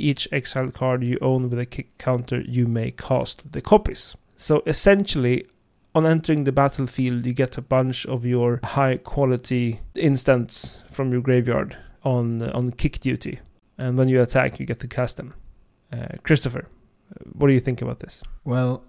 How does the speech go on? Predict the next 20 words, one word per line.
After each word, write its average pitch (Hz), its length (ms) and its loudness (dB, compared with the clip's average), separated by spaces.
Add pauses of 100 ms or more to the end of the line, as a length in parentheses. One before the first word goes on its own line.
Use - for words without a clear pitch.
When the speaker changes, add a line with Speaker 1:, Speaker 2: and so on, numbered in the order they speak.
(300)
Speaker 2:
it's 143 220 -4
a 160 60 4
flavor 147 480 4
win 104 280 0
with 107 140 -6
the 107 60 -2
multi-kicker. 110 920 -6 (260)
Like, 110 320 -6
if 120 240 -4
you've 113 320 -4 (520)
<laughs> - 160 -4
seen 131 360 2
Street - 400 -4
Fighter, - 600 -8 (180)
the - 80 -8
iconic 123 800 -2
multi-kick 113 800 -6 (340)
is, - 460 -10
uh, 98 200 -10
like, - 360 -14